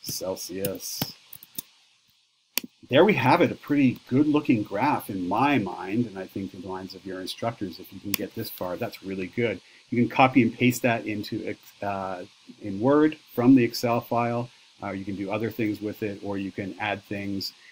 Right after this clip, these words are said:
You can annotate directly on this within Excel. There's a lot of features, not gonna go into that now. You can explore those on your own, or ask somebody has used, who has used those features, and they can identify them and help you.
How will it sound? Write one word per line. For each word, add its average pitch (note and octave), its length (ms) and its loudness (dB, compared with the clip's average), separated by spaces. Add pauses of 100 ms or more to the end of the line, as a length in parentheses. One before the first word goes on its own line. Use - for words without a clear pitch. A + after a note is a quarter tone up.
(140)
You A2 80 -10
can A#2 160 -2
annotate A2+ 560 -2
directly G#2 440 -2
on G#2+ 200 -4
this G#2 220 -10
within G#2 300 -8
Excel. G2 380 -6
There's G2 220 -12
a A#2 40 -12
lot B2+ 280 0
of A2+ 100 -4
features, G#2 480 -6
not G#2+ 220 -4
gonna A2 160 -4
go G2 180 -8
into G2 200 -10
that F#2+ 220 -8
now. F#2+ 260 -8
You F#2 140 -12
can F#2+ 200 -12
explore F#2+ 420 -8
those F#2 220 -6
on F#2 160 -8
your F#2 180 -10
own, B2 320 4 (320)
or F3+ 420 6
ask C#3+ 240 0
somebody C3 320 4
has A2+ 180 -2
used, B2 380 2 (420)
who A#2+ 120 0
has G2 120 -4
used A#2+ 280 -2
those F#2 200 -10
features, - 500 -8
and G2+ 140 -8
they G2+ 100 -8
can F#2+ 280 -10 (400)
identify G#2 560 -4
them F2+ 240 -8
and F2 100 -8
help - 260 -14
you. - 120 -16